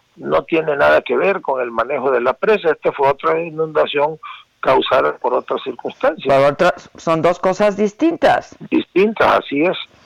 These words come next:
Speaker 2: Ahora,
Speaker 1: Nosotros
Speaker 2: este, lo que
Speaker 1: vamos
Speaker 2: pasa
Speaker 1: a demandar por los daños que causaron en la primera y única y exclusivamente a los tres municipios que son los directamente afectados por
Speaker 2: Afectados.
Speaker 1: la operación de presas,
Speaker 2: Es que
Speaker 1: claro.
Speaker 2: hoy todavía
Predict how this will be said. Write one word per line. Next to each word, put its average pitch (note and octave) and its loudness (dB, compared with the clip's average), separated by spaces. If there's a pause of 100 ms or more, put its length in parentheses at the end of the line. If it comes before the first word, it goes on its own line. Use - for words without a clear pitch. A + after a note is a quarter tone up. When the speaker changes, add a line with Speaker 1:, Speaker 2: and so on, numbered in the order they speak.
(340)
Speaker 2:
Ahora, C#3 0
Speaker 1:
Nosotros C3 4
Speaker 2:
este, F#3 2
lo D#3 6
que D3 4
Speaker 1:
vamos D#3+ 4
Speaker 2:
pasa F#3 6
Speaker 1:
a D3+ 2
demandar C#3+ 0 (360)
por C3 0
los A#2+ -4
daños A#2+ -2
que - -4
causaron C#3+ 0
en D#3 -2
la C#3 0
primera E3+ 0
y D#3 0
única F#3 0
y E3 0
exclusivamente D#3+ -4
a E3+ 6
los C#3 -2
tres C#3+ -2
municipios F3 -2
que - 0 (280)
son D3 2
los C#3+ 2
directamente C3 0
afectados B2 0
por A#2 0
Speaker 2:
Afectados. D3+ 2
Speaker 1:
la - -6
operación - -10
de - -20
presas, F3+ 2
Speaker 2:
Es - 2
que A#3+ 2
Speaker 1:
claro. A#3+ 4
Speaker 2:
hoy - -2
todavía G#3 4